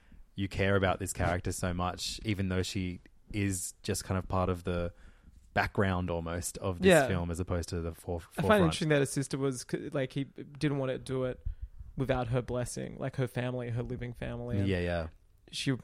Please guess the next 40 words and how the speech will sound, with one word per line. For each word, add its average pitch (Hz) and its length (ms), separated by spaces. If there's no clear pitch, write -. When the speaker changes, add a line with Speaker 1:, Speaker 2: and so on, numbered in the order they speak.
Speaker 2:
she - 120
was 127 140
at 139 80
the 139 80
scene 127 340
where 123 180
she 123 160
goes 123 220
to - 80
the 123 80
cinema 127 320
to 131 140
watch 120 240
herself, 127 440
and 123 80
she - 140
was 127 140
like, 123 180
"I 131 80
was, 131 160
like, 135 220
seeing 120 340
my 123 100
si-," - 220
you 165 140
know, 170 80
they 170 60
always 143 200
say 131 160
that 123 160
stuff, 127 240
like 139 140
Andy 123 200
Kaufman 127 400
and, 120 220
uh, 107 40
Speaker 1:
Yeah, 101 160
yeah. 87 240
Speaker 2:
but 175 260
I, 165 140